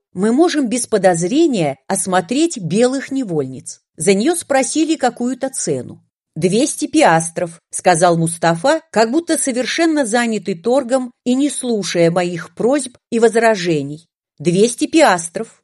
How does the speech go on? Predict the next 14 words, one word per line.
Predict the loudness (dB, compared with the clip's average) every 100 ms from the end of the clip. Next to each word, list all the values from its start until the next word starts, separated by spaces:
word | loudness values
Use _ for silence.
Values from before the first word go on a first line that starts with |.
| _
очень | 0 0 -2 0
довольна. | 0 2 -2 -2 -8 -12 _ _
Я | 0 2
ведь | 2 -2
покупаю | -2 -2 2 4 4 0
ее | -4 -2 -2 0
только | 0 2 0
для | 0 2
того, | 2 2 0
чтобы | 0 2 2
она | 4 0
золотила | 0 0 0 0 -6 -4
у | -4
меня | -4 -2 0 0